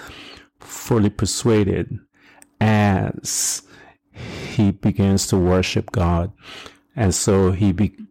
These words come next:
became persuadable through worship. And, um, my advice is to you, all of you, to become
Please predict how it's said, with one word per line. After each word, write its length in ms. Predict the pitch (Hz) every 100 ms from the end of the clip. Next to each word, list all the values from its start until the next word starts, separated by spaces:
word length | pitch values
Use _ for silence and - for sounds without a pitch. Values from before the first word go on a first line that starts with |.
| _ 104
became 480 | 110 - 110 107
persuadable 960 | - - - - 127 117 110 92 78 104 - _ _ _ _ - -
through 300 | - - 85
worship. 640 | 82 87 87 - 104 - - _ _ _ - - _ _
And, 640 | 117 92 87 90 87 - 101
um, 480 | 90 87 85 82 - _ _ -
my 200 | 101 98
advice 520 | 85 107 107 107 -
is 240 | 98 -
to 120 | - 95
you, 480 | 90 95 92 87 - _ _ _ _ _ _
all 400 | 127 92 95 98
of 140 | 92 92
you, 320 | 82 117 - _ _ _ -
to 100 | 110
become 600 | 190 - - 101 92 92